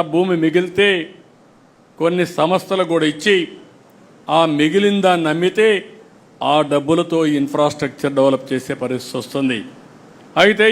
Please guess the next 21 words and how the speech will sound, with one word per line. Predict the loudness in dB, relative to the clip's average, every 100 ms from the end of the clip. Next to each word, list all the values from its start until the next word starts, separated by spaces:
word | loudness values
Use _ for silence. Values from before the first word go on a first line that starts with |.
| 2
ఈరోజు | 2 2 4 0
డబ్బులు | 0 2 2
రాదు, | 2 0 -8 -16 -20 _ _ _ _ _ _ _
ఇప్పుడు | -8 -4 0 2
అమ్మితే | 2 0 0
తక్కువ | -2 -2 -2 0
ధరలు | 0 0 -4
ఉంటాయి, | -4 -4 -6 -14 _ _ _ _ _ _
అభివృద్ధి | -2 2 2 2 0 -2
పెరిగితే | 0 2 2 0 2
డబ్-, | 0 0 -6 -2
ధరలు | 0 2 2
పెరుగుతాయి. | 2 0 -4 -6 -6 -14 -20 _ _ _ _ _ -2
నేను | 0 2
హైదరాబాద్లో | 2 2 2 2 2 0 0 -4 -6
చూశాను, | -4 0 0 0 -10 -20 _ _ _ _ _ _ _ -2
హైటెక్ | 0 2 -2 -4 -4
సిటీ, | -6 -4 -6 -8 -14 -20 _ _ _ _ _ 0
హైటెక్ | 0 2 0 -2 -4
సిటీ | -4 -2 0
ప్రారంభించినప్పుడు | 2 2 0 -2 -2 -2 2 2